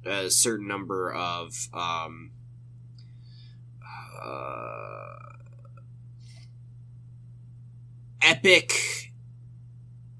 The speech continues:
exclusive equipments. And I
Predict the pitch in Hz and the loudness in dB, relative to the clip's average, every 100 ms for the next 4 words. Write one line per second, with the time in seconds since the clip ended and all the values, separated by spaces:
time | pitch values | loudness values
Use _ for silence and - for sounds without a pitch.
0 | - 127 - - - 143 147 135 - 127 | -2 8 12 12 12 10 6 10 10 10
1 | 120 113 117 - - 101 98 - - - | 6 4 2 -2 -2 -2 -4 4 8 10
2 | - - - - - - - - - - | 8 4 -10 -16 -16 -16 -16 -16 -16 -16
3 | - - - - - - - 110 110 113 | -16 -16 -16 -16 -16 -16 4 8 10 10
4 | 113 110 110 107 - - - - - - | 8 6 2 4 4 4 0 -16 -16 -16
5 | - - 104 104 104 104 101 95 | -2 8 10 10 10 8 6 2